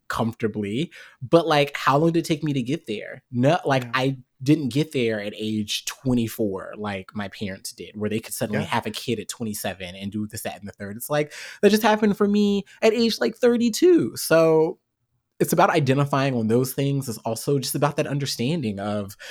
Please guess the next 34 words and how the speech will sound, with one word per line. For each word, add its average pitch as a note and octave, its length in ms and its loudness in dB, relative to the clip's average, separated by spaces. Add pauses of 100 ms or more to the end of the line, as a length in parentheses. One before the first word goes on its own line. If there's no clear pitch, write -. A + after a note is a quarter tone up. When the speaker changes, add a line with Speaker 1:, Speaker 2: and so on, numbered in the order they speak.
(360)
Speaker 1:
we F#3 720 -2
come D3+ 220 -2
from C#3+ 180 0
different C3 300 0 (100)
eras, C#3 400 2
from A2+ 160 -2
different A#2+ 380 -4
generations, B2+ 1000 -4 (120)
and A#2+ 200 0
therefore A2 920 0 (320)
there's C#3 180 6
just D3+ 160 -4
gonna D#3 180 4
be C3 200 -2
some A#2 280 2
misunderstanding. A#2+ 800 0
There's G2 160 -6
gonna A2 180 -2
be A2+ 80 0
some A#2 180 -4
hiccups A#2 400 -6
and A2 80 -4
some G2 160 -4
bumps G#2 280 -8
in A2+ 80 -4
the G2+ 80 -6
roads F#2+ 320 -8
when G2+ 120 -8
it G#2+ 60 -12
comes G#2+ 200 -6
to - 100 -12
understanding A2 500 -6
one G2 120 -6
another. F#2+ 360 -10